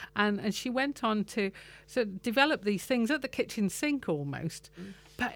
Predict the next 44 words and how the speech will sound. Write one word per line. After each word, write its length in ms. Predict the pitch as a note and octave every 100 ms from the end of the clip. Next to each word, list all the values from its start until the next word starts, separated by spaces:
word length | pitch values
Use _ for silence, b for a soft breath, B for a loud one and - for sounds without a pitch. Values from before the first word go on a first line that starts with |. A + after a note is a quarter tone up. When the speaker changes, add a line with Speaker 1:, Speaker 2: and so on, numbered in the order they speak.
| -
Speaker 1:
she 200 | - C4+
w-, 160 | B3 -
had 280 | - A#3+
this 160 | A#3+ G#3+
dogged 500 | - C4 B3 B3+ G#3
determination 880 | A3 G#3 A#3+ G#3 G3+ G#3 G3+ - D3
to 160 | -
get 320 | D#3+ - F#3+ -
them 240 | - D#3+ D#3 -
into 580 | F3 E3+ - - E3 D3+ b b b -
good 240 | - E3 -
places. 640 | - E3 D3 - - - - b b b -
And 160 | E3+ D#3+
she 120 | -
was, 220 | E3+ D#3+ E3+
she 100 | F#3
was 100 | F3
taking 380 | - F#3+ F3+ F3
these 200 | F3 F#3
creams 500 | - - D#3+ D#3 D3+ B B B B
and 240 | E3+ E3 -
selling 300 | A3+ A3 G3+
them 140 | E3
to 140 | D#3+ D#3+
her 80 |
friends. 580 | C#3 - B3 B3 B3 - B B B B
But 140 | G3+ A3
then 320 | A3+ G#3+ G3+ -
she 160 | -
got 160 | A3 G#3
approached 460 | F#3+ G#3 F3+ - -
by 180 | F#3+ E3+
a 40 |
beauty 320 | F#3 A3 -
salon, 440 | - A3+ G3+ G3 G3
I 40 |
think, 280 | F3 F#3 E3+
so 160 | - E3+ -
she'd 260 | - E3 D#3+ - - - -
sort 180 | F3+ F3
of 60 | E3+
been 140 | F3
introduced 580 | F3 E3 E3+ G3+ G3 -
to, 180 | F3